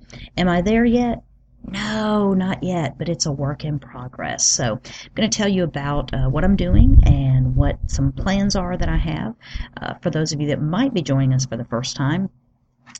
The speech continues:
I have a food cart, uh, on the Mallory Square Sun-, at the Mallory Square Sunset Celebration every single night, and in that I sell Cryopop, which is a caramel corn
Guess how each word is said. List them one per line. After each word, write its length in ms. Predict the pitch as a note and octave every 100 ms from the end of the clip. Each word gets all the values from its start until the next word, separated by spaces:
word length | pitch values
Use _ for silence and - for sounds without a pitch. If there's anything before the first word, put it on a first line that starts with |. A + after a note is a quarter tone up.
| -
I 120 | D#3
have 200 | D#3+ D3+
a 140 | D3
food 280 | C3+ F3 F3
cart, 400 | - E3 F3+ - -
uh, 320 | D3 C3+ C3 C3
on 440 | D3+ C#3 C#3 C#3 - - -
the 60 | D#3
Mallory 380 | C#3+ C#3 C3+ C3+
Square 420 | - D3+ C3+ C3
Sun-, 320 | C3 C#3 B2+
at 100 | C3
the 60 | C#3+
Mallory 300 | C#3+ C#3+ C#3
Square 220 | C3+ B2
Sunset 480 | - F#3+ F#3 A2+ -
Celebration 680 | C3+ C3 B2+ B2 - F#3 - - - -
every 200 | D#3 D3
single 280 | - D3+ C#3
night, 420 | C#3 B2+ G3 - -
and 400 | D3 C3+ C3+ C3+
in 200 | C3 E3+ D#3+
that 300 | D#3+ G#3 -
I 180 | C#3 C3+
sell 560 | C3 - C3 B2+ B2+ - - - -
Cryopop, 720 | - F3 F3+ F3 E3+ F#3 - _
which 260 | D3 D3+ -
is 180 | C#3+ -
a 120 | C3
caramel 380 | - E3+ E3+ E3+
corn 500 | - E3+ E3 F3+